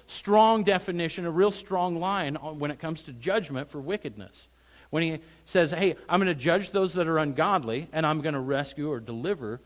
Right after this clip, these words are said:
those that are righteous, those that are following me, those that live according to my word and my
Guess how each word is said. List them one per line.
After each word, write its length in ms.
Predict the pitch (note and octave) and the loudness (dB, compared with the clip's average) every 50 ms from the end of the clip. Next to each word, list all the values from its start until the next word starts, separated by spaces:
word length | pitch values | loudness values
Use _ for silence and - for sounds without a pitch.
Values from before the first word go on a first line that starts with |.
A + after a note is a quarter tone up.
| _ _ _ _ - | _ _ _ _ -4
those 280 | B2 B2 B2 B2 B2 | -2 -2 -2 -2 -4
that 120 | B2+ B2 A2+ | -8 -6 -6
are 100 | B2+ B2 | -6 -4
righteous, 460 | B2+ D3 E3+ F#3+ E3+ - A2 - - | -4 -4 -4 -6 -6 -8 -12 -14 -12
those 220 | G#2 G2 G#2 G#2 | -12 -12 -10 -10
that 100 | - A2 | -10 -10
are 100 | A2 A2 | -10 -12
following 440 | G2+ - A2 G#2 A2 A2 A2+ A2+ A2+ | -12 -10 -8 -8 -6 -6 -8 -10 -10
me, 200 | C3+ E3 E3+ - - - F#2+ | -10 -12 -12 -14 -16 -18 -14
those 200 | G2+ G2+ G2+ - | -14 -14 -14 -14
that 100 | A2 G2 | -14 -12
live 160 | G2+ G2+ G#2 | -12 -12 -12
according 360 | G2+ - - G#2+ G2 G#2 G2+ G2 | -12 -12 -12 -12 -12 -12 -12 -14
to 100 | - G#2 | -14 -14
my 160 | G#2 G#2 G2+ | -12 -12 -12
word 400 | G2+ B2+ D3 C3+ A2 G2+ - - - _ _ _ _ _ _ _ _ _ - - | -10 -10 -8 -6 -6 -8 -8 -12 -20 _ _ _ _ _ _ _ _ _ -20 -16
and 120 | A2 G#2 | -14 -14
my 260 | G#2 G2+ F#2+ G2 F#2+ | -12 -12 -12 -12 -14